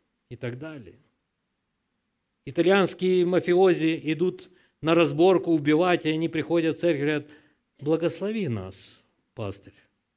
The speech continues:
И он благословляет их. Они ограбили банк, украли там миллион долларов.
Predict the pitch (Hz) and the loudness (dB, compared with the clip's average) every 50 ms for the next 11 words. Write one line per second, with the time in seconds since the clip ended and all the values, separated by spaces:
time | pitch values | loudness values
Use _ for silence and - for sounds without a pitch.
0 | _ _ _ _ _ _ _ _ _ _ _ _ _ _ _ _ _ 160 160 143 | _ _ _ _ _ _ _ _ _ _ _ _ _ _ _ _ _ -14 -12 -10
1 | 139 147 151 147 151 131 - - 151 151 175 196 202 214 - - - - _ _ | -8 -8 -8 -6 -8 -10 -10 -14 -18 -18 -18 -20 -20 -20 -20 -20 -20 -20 _ _
2 | _ _ _ _ _ _ _ _ _ _ _ _ _ _ _ _ _ _ _ - | _ _ _ _ _ _ _ _ _ _ _ _ _ _ _ _ _ _ _ -4
3 | 131 143 160 170 175 170 165 180 185 185 185 180 185 185 185 156 156 196 196 196 | -2 2 4 4 4 4 4 4 4 4 4 2 4 2 2 4 4 4 4 4
4 | 196 196 190 - - - - _ _ _ _ _ _ _ _ _ _ _ _ _ | 2 0 -2 -6 -10 -20 -20 _ _ _ _ _ _ _ _ _ _ _ _ _
5 | _ - 135 - 156 160 175 175 170 175 170 156 165 156 147 143 131 123 120 127 | _ -14 -8 -2 0 2 2 4 4 4 4 4 2 -2 -4 -4 -6 -6 -4 -4
6 | 143 151 160 165 165 165 160 156 151 147 135 117 110 113 160 170 160 151 147 143 | -2 0 2 4 4 4 2 0 -2 -8 -12 -10 -2 0 2 4 4 4 4 2
7 | 147 139 139 | 0 -4 -6